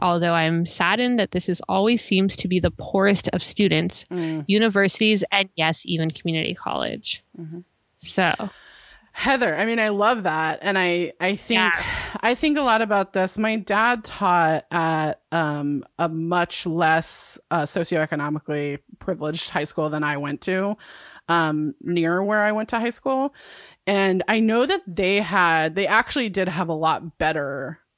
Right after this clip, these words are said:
Speaker 2: um, like, sort of trade
Speaker 1: Yeah.
Speaker 2: stuff at that high school, um, than they did at
Speaker 1: Mm-hmm.
Speaker 2: mine. And so, like, I think,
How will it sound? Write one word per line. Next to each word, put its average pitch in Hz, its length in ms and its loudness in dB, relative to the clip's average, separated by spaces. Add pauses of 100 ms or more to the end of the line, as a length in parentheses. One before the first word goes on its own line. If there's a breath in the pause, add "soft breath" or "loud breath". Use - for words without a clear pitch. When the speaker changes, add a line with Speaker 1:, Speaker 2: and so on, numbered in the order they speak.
(300)
Speaker 2:
um, 151 380 0
like, 147 180 -8
sort 190 180 -2
of 151 100 -4
trade 151 640 -4 (380)
Speaker 1:
Yeah. 185 220 2
Speaker 2:
stuff 180 420 2
at 208 160 0
that 202 180 4
high 233 140 0
school, 269 540 0 (100)
um, 180 340 2
than 185 200 0
they 185 120 0
did 190 180 0
at 165 100 2
Speaker 1:
Mm-hmm. 147 60 -4
Speaker 2:
mine. 180 500 -2 (720 loud breath)
And 220 160 2
so, 226 200 4
like, 190 460 0
I 180 140 -8
think, - 400 0